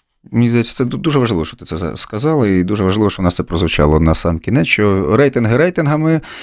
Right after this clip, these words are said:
ієрархії ієрархіями, але самодостатньо є саме текст, саме література. Мені здається, це найважливіше для всіх і письменників, і читачів. Ну, ти, думаю, от на цій,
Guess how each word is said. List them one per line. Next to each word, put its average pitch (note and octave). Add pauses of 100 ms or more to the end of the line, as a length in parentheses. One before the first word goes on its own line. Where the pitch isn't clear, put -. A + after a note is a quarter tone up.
(160)
ієрархії A#2+
ієрархіями, C3+
але B2+
самодостатньо B2
є A#2+
саме A2
текст, B2+
саме G#2+
література. C#3
Мені B2
здається, A#2+
це D3
найважливіше A2
для G2+
всіх -
і B2+
письменників, A#2+
і -
читачів. -
Ну, D3+
ти, F3+
думаю, F3
от -
на D3+
цій, D#2